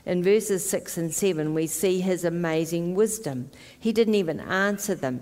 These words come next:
He acted like he didn't even hear. He just bent down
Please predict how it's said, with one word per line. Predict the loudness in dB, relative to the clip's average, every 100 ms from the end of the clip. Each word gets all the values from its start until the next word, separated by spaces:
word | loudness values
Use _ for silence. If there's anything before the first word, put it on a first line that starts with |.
| -2
He | 2 4
acted | 2 0 -4
like | -2 -2 -2
he | -4
didn't | -2 0 0
even | -2 -2 -4
hear. | 0 2 2
He | 0 -2
just | -2 -4 -4
bent | 0 2 0
down | 0 0 0 -2